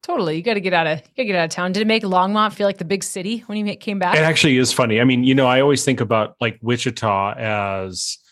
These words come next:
Speaker 2: as, like, um, you know, a, a, a small town, but it's not. It's big.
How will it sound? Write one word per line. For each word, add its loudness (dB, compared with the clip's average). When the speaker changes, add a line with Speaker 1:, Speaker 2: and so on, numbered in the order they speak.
Speaker 2:
as, 2
like, 0
um, 0
you 2
know, 2
a, -2
a, -4
a 0
small 2
town, 0
but -2
it's -6
not. -4
It's -4
big. 0